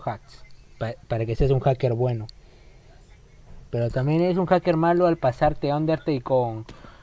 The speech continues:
con los hacks, con el,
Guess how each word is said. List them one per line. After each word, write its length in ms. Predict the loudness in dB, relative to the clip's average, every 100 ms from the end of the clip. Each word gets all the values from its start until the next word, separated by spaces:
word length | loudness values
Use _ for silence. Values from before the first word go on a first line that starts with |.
| -20 -10
con 200 | -8 -6
los 160 | -4 -2
hacks, 460 | -2 -4 -20 -20 -20 -20 -20 -16
con 280 | -10 -8 -6
el, 540 | -6 -6 -6 -6 -8